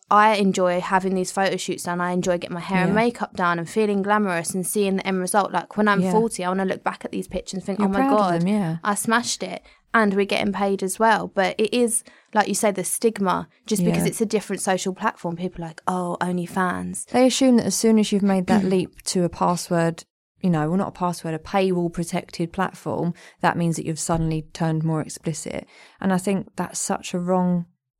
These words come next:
Speaker 2: that's such a wrong thought to have and a wrong judgment to make because, you know, I've been on there n-, two years or so now and I still haven't gone topless.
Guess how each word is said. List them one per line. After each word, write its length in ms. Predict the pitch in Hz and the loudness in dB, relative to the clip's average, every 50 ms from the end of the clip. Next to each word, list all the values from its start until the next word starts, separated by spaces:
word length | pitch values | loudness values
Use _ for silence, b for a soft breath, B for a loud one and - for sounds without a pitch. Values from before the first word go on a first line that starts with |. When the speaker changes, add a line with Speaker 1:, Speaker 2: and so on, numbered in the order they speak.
| _ _ _ _ | _ _ _ _
Speaker 2:
that's 160 | - 185 170 - | -10 -8 -6 -6
such 160 | 190 - 196 | -6 -4 -4
a 40 | 185 | 0
wrong 280 | 185 196 190 185 175 | 2 2 2 2 0
thought 280 | 170 - 196 185 - - | 0 0 -2 -4 -4 -4
to 80 | - 170 | -6 -4
have 260 | 180 185 175 170 165 | -2 0 0 0 -2
and 80 | 165 165 | -2 -4
a 60 | 165 | -2
wrong 240 | 170 175 175 170 160 | -2 0 0 0 0
judgment 440 | - 180 180 - - 170 160 151 - | 0 -2 -2 -2 -2 -4 -6 -4 -4
to 80 | - | -2
make 280 | 175 185 180 160 - - | -2 0 0 -2 -4 -6
because, 340 | 160 156 - 175 170 165 - b b b b b b b b | -8 -4 -2 -2 -2 -2 -2 b b b b b b b b
you 100 | - 196 | -2 0
know, 160 | 180 156 147 - | 2 2 2 2
I've 200 | - 196 196 190 | 2 2 2 2
been 140 | 196 185 185 | 0 2 2
on 140 | 180 175 | 2 2
there 300 | 175 175 175 175 175 - - _ _ _ _ _ _ _ _ - | 2 2 0 0 -2 -2 -6 _ _ _ _ _ _ _ _ -2
n-, 220 | 190 190 190 185 - - | -2 0 0 -2 -6 -8
two 220 | - - 240 233 | -4 -2 0 2
years 360 | 226 226 226 233 233 226 220 | 2 4 4 4 2 2 0
or 60 | 233 | -2
so 260 | 220 - - 226 226 226 | -4 -2 -2 0 2 2
now 360 | 226 226 233 254 269 262 - - | 4 2 2 2 0 0 -2 -2
and 140 | - 196 196 | 0 2 2
I 60 | 196 | 2
still 280 | 190 - - 202 185 175 | 2 0 2 2 2 2
haven't 240 | 170 165 165 - - | 2 0 -2 -2 -2
gone 180 | 170 170 170 | -2 0 0
topless. 600 | 165 180 - - _ - - - - - - - | 0 -2 -4 -8 _ -10 -10 -8 -8 -8 -10 -10